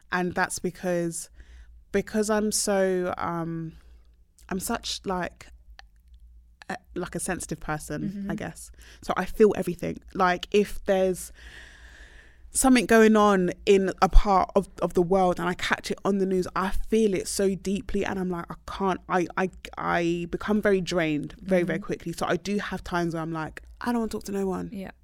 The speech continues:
Speaker 1: Because I, I need to kind of silence the noise. And I'm, it's taken my friends some time to understand that, but it's also taken me time to be like, "Georgette, communicate that with,
Speaker 2: Right.
Speaker 1: that with them."
Speaker 2: Yeah.
Speaker 1: And be like, "That it's nothing personal.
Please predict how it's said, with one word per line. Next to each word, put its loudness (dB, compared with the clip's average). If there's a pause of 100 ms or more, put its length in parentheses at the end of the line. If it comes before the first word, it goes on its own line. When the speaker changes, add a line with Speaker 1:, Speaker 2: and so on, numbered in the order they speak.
(100)
Speaker 1:
Because -2
I, 0 (180)
I -2
need -2
to -6
kind -2
of -2 (280)
silence -2 (280)
the 0
noise. 0
And -2
I'm, 0
it's -4
taken -4
my -6
friends -6
some -6
time -8 (220)
to -8
understand -2
that, -8
but -4
it's -6
also 0
taken -4 (280)
me 0
time -2
to -10
be -4
like, -4
"Georgette, -8
communicate 0
that -4
with, -4
Speaker 2:
Right. -4
Speaker 1:
that -2
with -4
them." -10
Speaker 2:
Yeah. -12 (220)
Speaker 1:
And -4
be 0
like, -2 (140)
"That -10
it's -10
nothing -8
personal. 2